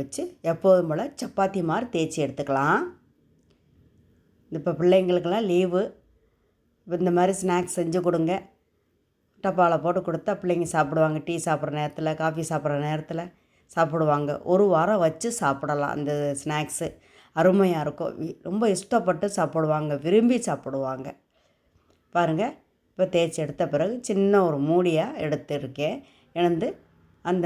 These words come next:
இந்த மாதிரி பண்ணிக்கலாம். இதுக்கு அச்சு கூட தேவையில்லைங்க. இந்த மாதிரி சூப்பரான ஸ்வீட் செய்கிறதுக்கு சாதாரண மூடியில தான் நம்ம பண்ணியிருக்கோம். பாருங்க,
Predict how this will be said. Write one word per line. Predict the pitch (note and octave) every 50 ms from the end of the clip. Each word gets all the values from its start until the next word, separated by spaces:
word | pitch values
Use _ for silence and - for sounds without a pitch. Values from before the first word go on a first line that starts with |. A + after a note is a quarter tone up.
| E3 E3+
இந்த | E3 D#3+ D#3+
மாதிரி | D#3+ E3 E3 D#3
பண்ணிக்கலாம். | D#3 C#3 D3 D3+ C#3+ D3 C#3 C#3 D3+ F#3+ F3
இதுக்கு | F3 E3 - D#3+
அச்சு | D#3 D#3 - - G#3+ G3+ -
கூட | F#3 F3 F#3 F#3 -
தேவையில்லைங்க. | F3+ D#3+ D#3+ D#3+ D#3+ D#3 C#3+ C#3+ C#3 C#3 C#3+ E3+ G#3+ C#4 A#3+ F#3
இந்த | D#3+ D#3 D3+ D3+
மாதிரி | D#3 D#3+ E3+ F3+ F3 -
சூப்பரான | F3+ F3 E3 - _ _ F#3+ F#3 F3 E3+ F3 G3 A3 G#3 G#3+
ஸ்வீட் | - E3 E3 D#3+ -
செய்கிறதுக்கு | - E3+ D#3 D3+ C#3+ E3 F3 - C#4+ -
சாதாரண | - D#3 D3 D3 D3 D3+ D3 D3+ F#3 G3+ F3+ D#3+
மூடியில | D#3 D#3 D#3 D#3+ D#3 D3 C#3 C#3
தான் | D3 G3+ A3+
நம்ம | F#3+ D#3+ C3+ -
பண்ணியிருக்கோம். | D3 C#3+ D3 D3 D3+ C3+ C3+ - D3+ D3 D3 F3 A3+ B3 - _ _ _ _ _ _ _ _ _ _ _ _ _ _ _ _ _ -
பாருங்க, | E3 E3 D#3+ E3 E3 G3+